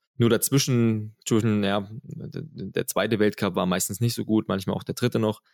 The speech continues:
Aber aus einer Trainingsphase wusste ich, ich bin dabei. Ich war mit Peking extrem unzufrieden. Es hat mich, es hat, ich hab mich selbst total enttäuscht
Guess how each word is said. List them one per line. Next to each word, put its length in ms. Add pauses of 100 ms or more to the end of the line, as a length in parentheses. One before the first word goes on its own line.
(180)
Aber 140
aus 120
einer 60
Trainingsphase 480
wusste 240
ich, 160
ich 140
bin 340 (220)
dabei. 420 (160)
Ich 160
war 140
mit 140
Peking 320 (120)
extrem 720
unzufrieden. 520
Es 120
hat 140
mich, 240 (360)
es 220
hat, 80 (280)
ich 180
hab 180
mich 240
selbst 460 (220)
total 340
enttäuscht 560